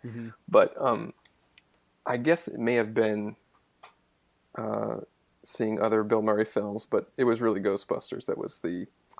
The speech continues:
Speaker 2: the thing that did it for me. And this, you know, it just made me fall in love with Bill Murray. I mean, who doesn't love Bill Murray?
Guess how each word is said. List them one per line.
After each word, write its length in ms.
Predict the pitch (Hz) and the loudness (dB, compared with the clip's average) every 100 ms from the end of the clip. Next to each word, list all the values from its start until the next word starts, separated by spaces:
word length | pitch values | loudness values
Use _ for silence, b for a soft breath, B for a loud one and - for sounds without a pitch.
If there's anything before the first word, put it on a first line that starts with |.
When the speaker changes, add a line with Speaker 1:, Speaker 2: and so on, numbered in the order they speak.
| _ _ _ _ _ - | _ _ _ _ _ -10
Speaker 2:
the 100 | 107 | -6
thing 200 | 113 92 | -4 -4
that 120 | 101 | -2
did 140 | 101 | -2
it 80 | 101 | -2
for 140 | - 90 | -2 -4
me. 200 | 98 101 | -2 -2
And 240 | 98 95 | -2 -2
this, 200 | 117 - - - | -4 -6 -18 -14
you 120 | 127 | -8
know, 120 | 113 | -6
it 60 | 107 | -6
just 160 | - - | -8 -6
made 140 | 117 | -6
me 80 | 110 | -6
fall 280 | - 117 110 | -6 -6 -4
in 80 | |
love 140 | 110 123 | -4 -2
with 260 | 92 - - _ _ _ _ - | -4 -6 -20 _ _ _ _ 0
Bill 160 | 123 | 0
Murray. 320 | 113 127 143 - _ _ - | 2 0 -2 -4 _ _ -8
I 40 | |
mean, 80 | 120 | -2
who 60 | |
doesn't 180 | 165 165 | -2 -2
love 200 | 135 131 | -4 -6
Bill 140 | 131 117 | -8 -6
Murray? 300 | 156 117 | -4 -6